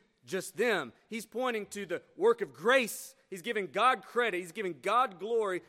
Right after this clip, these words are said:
for what God has done, but he's affirming them in what God is doing in them as a means of encouragement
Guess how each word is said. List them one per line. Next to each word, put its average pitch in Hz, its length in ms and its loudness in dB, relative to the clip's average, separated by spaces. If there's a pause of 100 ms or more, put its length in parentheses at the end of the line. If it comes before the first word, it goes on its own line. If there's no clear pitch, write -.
for 190 80 -4
what 190 260 0
God 240 300 10
has 185 340 -4
done, 196 380 0 (200)
but 208 100 0
he's 202 140 -2
affirming 254 720 0
them 175 280 -2 (160)
in 269 260 -2
what 185 200 2
God 180 200 4
is 160 140 -4
doing 175 380 -2
in 180 260 -2
them 104 300 -8 (1400)
as 110 100 -14
a 127 40 -10
means 160 280 -4
of 113 60 -16
encouragement 120 600 -10